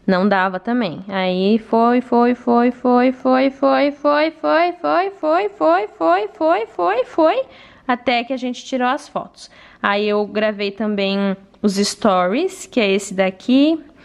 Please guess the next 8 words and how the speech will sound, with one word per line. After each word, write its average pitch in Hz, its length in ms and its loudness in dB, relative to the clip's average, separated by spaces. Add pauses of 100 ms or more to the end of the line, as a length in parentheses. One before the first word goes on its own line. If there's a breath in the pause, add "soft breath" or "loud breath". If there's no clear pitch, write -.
(240 loud breath)
esse 208 280 0
daqui 196 320 -2
do 190 120 -2
relógio 233 880 0 (400 loud breath)
e 220 100 4
também 202 480 0
esse 202 200 -4
daqui. 269 640 0